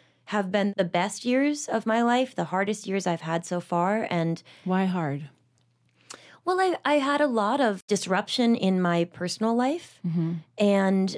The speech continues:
Speaker 2: Do you feel comfortable talking about it?
Speaker 1: Yeah, I mean, in certain ways. There's some stuff that I'm like, "Ugh, I just don't wanna talk about that anymore." But in terms of my own emotions, yeah, I'm comfortable talking about everything.
Speaker 2: So what was the headline?
Speaker 1: I think that the headline for me was that I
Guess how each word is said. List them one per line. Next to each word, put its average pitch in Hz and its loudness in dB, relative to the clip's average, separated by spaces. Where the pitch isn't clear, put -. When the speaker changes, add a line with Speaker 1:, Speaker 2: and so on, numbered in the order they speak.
Speaker 2:
Do 170 -6
you - -6
feel 165 -2
comfortable 151 -4
talking 160 -6
about 175 -4
it? 190 -6
Speaker 1:
Yeah, 359 2
I 370 2
mean, 330 4
in 277 6
certain 254 2
ways. 190 2
There's 240 0
some 247 2
stuff 226 -4
that 208 0
I'm 185 0
like, 175 0
"Ugh, 185 0
I 190 0
just 185 -8
don't 185 2
wanna 175 0
talk 180 -4
about - -4
that 175 -2
anymore." 185 0
But 240 2
in 247 6
terms 240 0
of 220 0
my 180 2
own 196 2
emotions, 294 4
yeah, 180 2
I'm 147 0
comfortable 175 -2
talking 165 -4
about 156 0
everything. 202 -2
Speaker 2:
So 180 0
what 180 2
was 175 -2
the 165 -4
headline? 131 -4
Speaker 1:
I 226 -2
think 311 -2
that 208 -2
the 208 -4
headline 202 0
for 185 -2
me 208 4
was 170 0
that 175 0
I 160 0